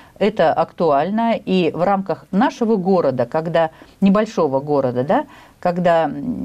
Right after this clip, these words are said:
не всегда есть доступ к каким-то, к архивным материалам,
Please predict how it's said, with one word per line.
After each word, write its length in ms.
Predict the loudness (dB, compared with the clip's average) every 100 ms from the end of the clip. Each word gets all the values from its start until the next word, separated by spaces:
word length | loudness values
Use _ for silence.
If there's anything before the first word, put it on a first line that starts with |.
| -2 0 4 4 4 4
не 60 | 4
всегда 360 | 2 2 4
есть 280 | 2 0 -4
доступ 440 | -2 -2 -2 -8 -2
к 20 |
каким-то, 460 | -2 0 -4 -4
к 100 | -2
архивным 480 | -2 0 2 4 4
материалам, 640 | 2 0 2 2 2 0